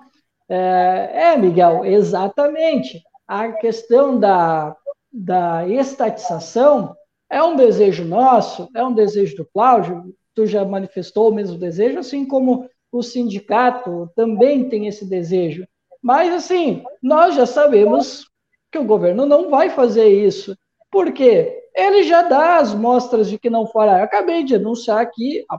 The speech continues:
pouco tempo, que ele tá negociando com esse, com um fundo árabe, né, o Edge Group, né, justamente pra ele pegar uma carona,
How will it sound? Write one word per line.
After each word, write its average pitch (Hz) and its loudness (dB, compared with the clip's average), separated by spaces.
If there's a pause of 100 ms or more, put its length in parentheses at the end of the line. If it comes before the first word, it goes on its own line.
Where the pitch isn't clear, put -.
(100)
pouco 180 -10
tempo, 254 -2
que 214 -2
ele 190 0
tá 185 -4
negociando 247 -4 (380)
com 254 2
esse, 180 2 (100)
com 247 2
um 226 -2
fundo 214 0
árabe, 220 0
né, 190 0
o 196 0
Edge 180 -4
Group, 226 4 (320)
né, 220 -6 (220)
justamente 294 0 (100)
pra 294 2
ele 349 2
pegar 277 2
uma 359 2
carona, 285 4